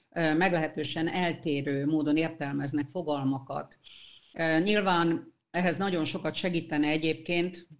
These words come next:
ö, hogyha a gyerekjogi egyezmény szövegét végre sikerülne pontosan, pontos magyar fordításban előállítani, mert ez az elmúlt harmincegy évben nem sikerült, és ezért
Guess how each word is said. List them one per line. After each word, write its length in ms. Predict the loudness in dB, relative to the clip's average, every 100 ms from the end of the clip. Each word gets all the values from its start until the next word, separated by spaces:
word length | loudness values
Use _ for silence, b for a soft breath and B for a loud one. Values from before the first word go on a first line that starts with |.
| _ _ -6
ö, 280 | -2 -2 -2
hogyha 420 | -4 -4 -2 -2
a 260 | -2 -4 -2
gyerekjogi 420 | 0 -2 -2 -2
egyezmény 500 | 0 -2 -2 0 -2
szövegét 540 | -2 -2 -2 -2 -2
végre 280 | -4 -6 -6
sikerülne 560 | -6 -6 -6 -4 -4 -4
pontosan, 640 | -4 -4 -6 -4 -2 -4 b b b _ -8
pontos 300 | -4 -4 -2
magyar 320 | 0 0 0
fordításban 680 | -2 -2 -2 0 -2 0 0
előállítani, 640 | 2 0 0 -2 -2 0
mert 140 | 0
ez 120 | -2 -4
az 140 | -4
elmúlt 380 | -2 0 0 0
harmincegy 540 | -2 0 0 -2 0
évben 260 | 0 0 0
nem 180 | 0 -2
sikerült, 640 | -6 -12 -12 -8 -8 -8
és 160 | -6 -6
ezért 400 | -2 -2 -4